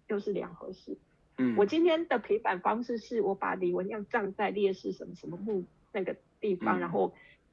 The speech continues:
Speaker 1: 养你全家，跟我开始觉得，诶，我这，做这件事情是错的，我以后应该要好好去面对这件事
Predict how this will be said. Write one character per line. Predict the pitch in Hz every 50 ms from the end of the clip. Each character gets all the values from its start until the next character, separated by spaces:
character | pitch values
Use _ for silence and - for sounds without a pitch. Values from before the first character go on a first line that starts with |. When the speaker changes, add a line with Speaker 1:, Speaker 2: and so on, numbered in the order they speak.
| _ _
Speaker 1:
养 | 214 196 175 185 226
你 | 233 196 175 175 175
全 | 170 - - 175 160 165 175
家， | - - 175 170 175 190 - - _ _ _ _ _
跟 | - 262 254 247 277 311 - - - _ _ - - -
我 | - 208 190 180 - _
开 | - - 262 269 294
始 | - 220
觉 | 175 - 185 175
得， | 190 -
诶， | - 277 320
我 | 302 226 185
这， | 175 285 269
做 | 254 - - 302 285
这 | 247 262 262
件 | 247 254 247
事 | - 262 247
情 | - - 185
是 | 196 - 226 214
错 | - - 277 233 190 -
的， | - - - - _ _
我 | _ 214 220 -
以 | - 202 185
后 | 208 247 240 208
应 | - 208 208
该 | 202 208 196 196
要 | 208 208 190
好 | 180 - - -
好 | - - 214
去 | 202 - 208
面 | 202 220 208 185 190
对 | 190 196 185
这 | 185 202 190
件 | 185 190 185 190
事 | - - 185